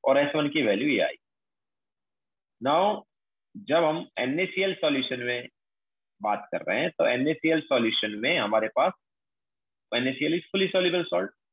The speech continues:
तो उसकी वजह से हमारे पास सीएल negative का इतना कॉन्सेंट्रेशन आ गया। अभी ली चैटलर principle देखो,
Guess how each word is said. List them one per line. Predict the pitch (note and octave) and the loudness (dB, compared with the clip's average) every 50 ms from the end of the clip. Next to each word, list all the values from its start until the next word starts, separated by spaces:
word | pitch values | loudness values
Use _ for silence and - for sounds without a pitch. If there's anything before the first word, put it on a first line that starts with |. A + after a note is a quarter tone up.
| _ _ _ _ _ _ _ _ _ - | _ _ _ _ _ _ _ _ _ -4
तो | - D3+ | -2 -2
उसकी | D3 - - F3+ E3+ | -2 -2 0 2 2
वजह | E3 E3 D#3+ | 4 4 2
से | - D#3+ | 2 2
हमारे | D3+ D#3 D#3 D#3+ | 4 4 4 4
पास | D#3 E3+ E3 | 2 0 0
सीएल | - - D3 D3 D3 D3+ | 0 -2 -2 0 0 0
negative | D3 C#3+ C#3+ D3 C#3+ D#3 - | 0 0 0 -2 -4 -4 -4
का | F3+ | -2
इतना | E3 D3 - - D3+ - | -4 -2 -4 -6 -4 -2
कॉन्सेंट्रेशन | - B2+ - - - G3 F#3+ - - - _ - - | -2 -2 -2 -4 -10 -16 -20 -20 -20 -20 _ -18 -16
आ | - | -16
गया। | - _ _ _ _ _ _ _ _ _ _ _ _ _ _ - B2+ | -18 _ _ _ _ _ _ _ _ _ _ _ _ _ _ -2 -2
अभी | C3 D3+ F#3+ G#3 G#3+ G#3 - _ _ _ _ _ _ _ _ _ _ _ _ _ _ _ _ _ _ _ - | 0 0 0 0 -2 -4 -8 _ _ _ _ _ _ _ _ _ _ _ _ _ _ _ _ _ _ _ -6
ली | A2 A#2+ D#3+ F#3 | -2 -2 -2 0
चैटलर | - F#3+ F#3 F#3 F#3 F#3+ F#3+ F#3 - | 2 2 2 2 2 0 0 0 0
principle | E3+ D#3+ D3+ - C#3 C3+ A#2+ G#2 F2 | -2 -6 -6 -6 -6 -4 -4 -4 -4
देखो, | D#2 - _ _ | -6 -10 _ _